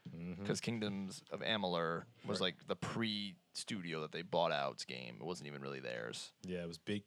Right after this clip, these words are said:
Speaker 1: big, huge games.
Speaker 2: Yeah, and
Speaker 1: Yeah.
Speaker 2: they were just dropping money into an M M O that never came to be. And this is a personal note for us, Vic, 'cause this all
Speaker 1: Mm-hmm.
Speaker 2: took place in Rhode Island.
Speaker 1: Yes, sir.
Speaker 2: Mm.
Speaker 1: Yeah, so seventy-five million dollar loan that the state of Rhode Island gave this company and this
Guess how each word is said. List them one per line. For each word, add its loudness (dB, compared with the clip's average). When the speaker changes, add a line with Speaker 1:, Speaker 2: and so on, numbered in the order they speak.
Speaker 1:
big, 0
huge -2
games. -2
Speaker 2:
Yeah, 2
and -2
Speaker 1:
Yeah. 4
Speaker 2:
they 6
were 4
just -2
dropping 4
money 0
into -4
an 0
M -2
M -2
O 2
that -2
never -4
came -4
to -6
be. -2
And -2
this 6
is 4
a 8
personal 10
note 2
for 4
us, 10
Vic, 2
'cause 2
this 4
all 12
Speaker 1:
Mm-hmm. 2
Speaker 2:
took 4
place 12
in 10
Rhode 12
Island. 12
Speaker 1:
Yes, 0
sir. 6
Speaker 2:
Mm. 0
Speaker 1:
Yeah, 2
so 0
seventy-five 6
million 4
dollar 8
loan 6
that 2
the -6
state 0
of -2
Rhode 2
Island 2
gave -2
this -2
company -2
and -2
this -2